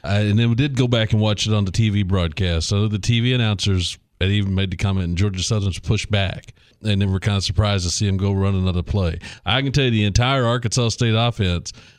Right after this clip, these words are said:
was halfway onto the field. And probably, if you look back on the other side, so was the Georgia Southern defense. N-, I don't think anybody thought they got it besides the one guy that said they got it.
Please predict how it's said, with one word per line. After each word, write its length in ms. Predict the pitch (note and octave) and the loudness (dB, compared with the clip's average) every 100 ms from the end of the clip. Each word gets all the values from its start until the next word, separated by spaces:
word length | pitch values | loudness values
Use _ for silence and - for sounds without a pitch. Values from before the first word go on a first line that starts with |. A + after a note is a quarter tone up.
| _ | _
was 280 | F2+ F2 D2+ | -2 -2 -4
halfway 580 | D2 B2+ C3 C3 A#2+ A2+ | -2 -2 0 0 0 0
onto 240 | A2 G2+ | 0 0
the 100 | F#2 | -2
field. 460 | - A2+ F#2 - - - _ _ _ _ _ - | 0 -2 -2 -8 -16 -20 _ _ _ _ _ -2
And 200 | A#2+ G#2 | -2 2
probably, 520 | D#3 G#3 F#3+ C#3+ C#3 | 2 2 2 2 2
if 40 | |
you 100 | C3+ | 2
look 120 | C#3+ C3+ | 0 0
back 160 | C#3 | 0
on 60 | C#3 | 0
the 80 | D3+ | 0
other 120 | E3 | 0
side, 300 | - A#2+ A2+ | 0 0 0
so 200 | C#3+ C3+ | 0 0
was 180 | C3 A#2 | 0 0
the 80 | |
Georgia 320 | G#2 C3 A#2+ F#2+ | 0 0 0 0
Southern 320 | C3 A#2+ G2+ | 0 0 0
defense. 580 | B2 A#2 F#2+ F#2 - - - | 0 -2 -4 -8 -10 -10 -2
N-, 180 | G#2+ A#2+ - | 0 0 0
I 140 | B2 | 0
don't 180 | E3+ D#3+ | 0 0
think 180 | B2 - | -2 -2
anybody 480 | B2+ D3+ G#2+ F#2 F2+ | -2 0 0 0 2
thought 240 | A#2 G#2+ | 0 0
they 100 | G#2+ | 0
got 260 | G2 A2+ G#2 | 0 0 0
it 120 | F#2 | -2
besides 420 | F#2+ G#2 G2 F#2 | -2 0 -2 -4
the 200 | F2 F#2+ E2+ - | -2 -2 -2 -6
one 200 | F#2+ G#2 | -2 -2
guy 260 | G#2 G#2 G2 | 0 0 0
that 260 | F#2 - | -4 -6
said 160 | - A2 | -4 -2
they 140 | A#2 | -2
got 420 | G#2+ F#2 A#2 C3 | -4 -2 -2 0
it. 140 | - | -4